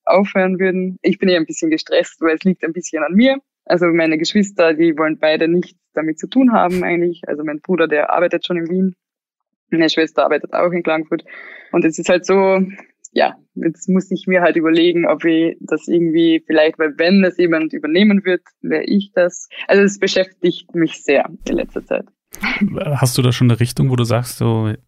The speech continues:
Speaker 2: hm, ja, weil du jetzt so auch gesagt hast, den Bezug zur Landwirtschaft hast du ja auch irgendwo ein bisschen verloren dadurch, ne, durch das Internat. Was sind so deine Gedanken dazu?
Speaker 1: Also ich muss schon sagen, also in der Schulzeit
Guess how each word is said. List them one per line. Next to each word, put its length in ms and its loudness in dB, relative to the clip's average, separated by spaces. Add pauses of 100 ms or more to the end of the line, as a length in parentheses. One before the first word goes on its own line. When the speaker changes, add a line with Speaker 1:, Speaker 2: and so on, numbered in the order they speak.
(380)
Speaker 2:
hm, 200 2 (260)
ja, 100 2 (180)
weil 80 4
du 60 4
jetzt 160 2
so 320 0 (280)
auch 120 2
gesagt 340 -2
hast, 180 -4
den 100 0
Bezug 340 -4
zur 140 2
Landwirtschaft 460 0
hast 160 -2
du 40 0
ja 60 2
auch 180 2
irgendwo 240 4
ein 60 2
bisschen 360 2 (220)
verloren 580 2
dadurch, 420 -2
ne, 100 0
durch 140 -2
das 260 -4
Internat. 480 0 (200)
Was 320 -2
sind 100 4
so 260 0
deine 240 0
Gedanken 420 0
dazu? 560 -4 (380)
Speaker 1:
Also 140 4
ich 60 6
muss 140 4
schon 120 4
sagen, 440 0
also 160 0
in 80 2
der 80 0
Schulzeit 640 2